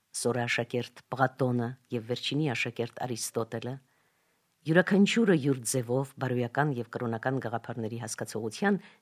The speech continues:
մի տեսակ նախաստիճաններ են հետագայի ավելի նուրբ քրիստոնեության ըմբռնման։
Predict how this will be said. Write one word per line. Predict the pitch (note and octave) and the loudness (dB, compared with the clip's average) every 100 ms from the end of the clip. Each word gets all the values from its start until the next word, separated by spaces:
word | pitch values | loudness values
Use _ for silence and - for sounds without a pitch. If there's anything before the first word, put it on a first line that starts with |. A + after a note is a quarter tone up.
| - | -6
մի | D#3 F#3 | -6 -2
տեսակ | C3+ - C3 - _ _ - | -4 0 0 -2 _ _ -4
նախաստիճաններ | B2+ C#3 C3 - A#2+ - A#2 A#2 A#2+ A#2+ | -2 0 -2 -2 -8 -4 -4 -2 -2 -4
են | G#2+ G#2 - _ _ | -4 -8 -14 _ _
հետագայի | A2+ A2 A#2 A2 C3+ G3 F#3+ _ _ _ | -8 -8 -6 -4 0 0 -2 _ _ _
ավելի | B2 A2+ A#2 | -6 -4 -2
նուրբ | B2 F3+ - - - _ _ - | -2 -2 -6 -16 -18 _ _ -12
քրիստոնեության | A#2 - A2+ G#2+ G2+ - A2+ G#2+ | -10 -8 -8 -8 -8 -10 -10 -10
ըմբռնման։ | A2 G#2 - A2 G2 F#2+ | -10 -10 -10 -10 -10 -10